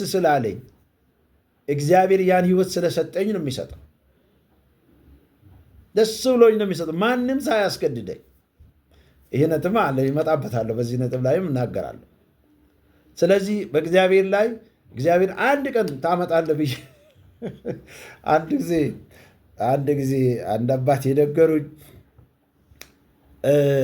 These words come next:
ከደርግ በፊት የነበረችው ቤተክርስቲያን ውስጥ አስራታቸውን ሲያመጡ ደረሰኝ ይቆጠርና፣ ይቆረጥና ይሰጣቸዋል። ከዛ ደርግ፣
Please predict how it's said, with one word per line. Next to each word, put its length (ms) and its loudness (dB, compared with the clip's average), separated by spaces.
ከደርግ 420 2
በፊት 340 0
የነበረችው 680 -2
ቤተክርስቲያን 800 -2
ውስጥ 240 -2
አስራታቸውን 800 0
ሲያመጡ 420 -2
ደረሰኝ 520 2
ይቆጠርና፣ 580 -2
ይቆረጥና 760 0
ይሰጣቸዋል። 720 -4
ከዛ 340 0
ደርግ፣ 340 4